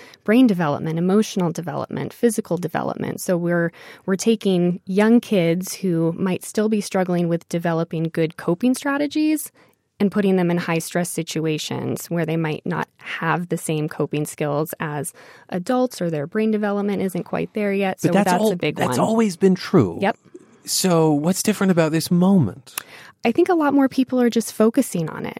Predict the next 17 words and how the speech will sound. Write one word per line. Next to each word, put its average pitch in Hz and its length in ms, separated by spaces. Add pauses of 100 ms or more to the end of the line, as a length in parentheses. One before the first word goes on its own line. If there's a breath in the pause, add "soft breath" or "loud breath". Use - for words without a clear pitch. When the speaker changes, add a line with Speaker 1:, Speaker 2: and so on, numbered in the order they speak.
Speaker 1:
which 214 160
is 208 140
good. 196 500
We're 202 120
seeing 202 640
that 196 180
people 175 260
are 156 100
talking 175 460
about 233 260
it 285 200
when 190 200
it's 180 140
often 185 340
been 175 240
a 175 120
taboo 160 640